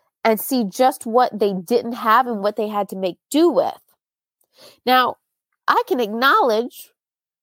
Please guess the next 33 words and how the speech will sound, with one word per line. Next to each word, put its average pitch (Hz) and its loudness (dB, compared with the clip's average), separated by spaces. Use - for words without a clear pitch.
what 220 2
my 180 2
parents 269 0
and 202 -2
their 262 4
parents' 226 -6
generations 190 -2
didn't - -8
have 170 4
and 208 0
say, 185 -6
"Gosh, - -4
you 247 -2
know, 233 2
they 392 2
didn't 262 -4
have 330 -4
a 269 -4
choice. - -4
They 277 -2
didn't 320 -4
have 269 0
all 269 4
these 240 -4
things 262 -4
that 196 0
now 240 0
it's 196 -6
like, 247 -6
well, 480 4
of - -6
course 539 0
you, 233 -8